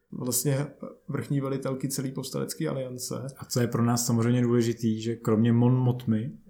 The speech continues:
Speaker 2: eh, se má samozřejmě pravděpodobně vrátit i Jimmy Smith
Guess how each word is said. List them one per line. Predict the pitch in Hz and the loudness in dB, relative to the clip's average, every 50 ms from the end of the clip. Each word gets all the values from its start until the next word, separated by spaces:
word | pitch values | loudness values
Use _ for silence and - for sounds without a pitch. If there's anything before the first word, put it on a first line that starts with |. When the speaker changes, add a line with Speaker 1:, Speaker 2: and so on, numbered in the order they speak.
| - - | -12 -6
Speaker 2:
eh, | 117 110 107 104 107 104 107 - | -2 0 2 2 2 0 -2 -4
se | - - - | -6 -4 0
má | 107 110 110 | 0 0 2
samozřejmě | - 117 110 107 104 104 113 113 117 117 120 - - _ _ | 2 2 2 2 2 2 2 0 0 -2 -4 -8 -14 _ _
pravděpodobně | - 117 123 113 123 135 151 147 151 139 131 127 127 123 113 120 117 113 113 113 117 123 120 - - _ _ _ _ _ _ _ _ _ _ - | 2 4 4 4 6 6 6 6 8 8 8 8 8 6 6 6 6 6 6 4 2 0 -2 -8 -12 _ _ _ _ _ _ _ _ _ _ 0
vrátit | 120 117 117 120 - 131 131 165 | 2 2 4 4 2 0 -2 -4
i | 147 120 104 | -4 0 2
Jimmy | 123 123 135 131 | 4 4 4 4
Smith | - - 127 143 156 160 - - | 4 4 4 4 4 2 -2 -10